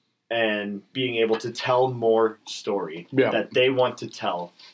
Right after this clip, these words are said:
Speaker 1: as little or big as it is. They're, uh, they're allowed to do that,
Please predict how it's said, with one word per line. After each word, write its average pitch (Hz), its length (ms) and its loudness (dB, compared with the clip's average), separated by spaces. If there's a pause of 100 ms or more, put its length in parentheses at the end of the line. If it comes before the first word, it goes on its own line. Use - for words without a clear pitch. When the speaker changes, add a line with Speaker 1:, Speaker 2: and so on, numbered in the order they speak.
(300)
Speaker 1:
as 104 200 -6
little 127 320 2
or 123 80 0
big 123 200 -4
as 110 120 -4
it 107 100 -4
is. 90 420 -8 (160)
They're, 120 340 0 (100)
uh, 113 200 0
they're 110 320 0
allowed 107 420 0
to 107 120 -8
do 104 180 -8
that, 110 340 0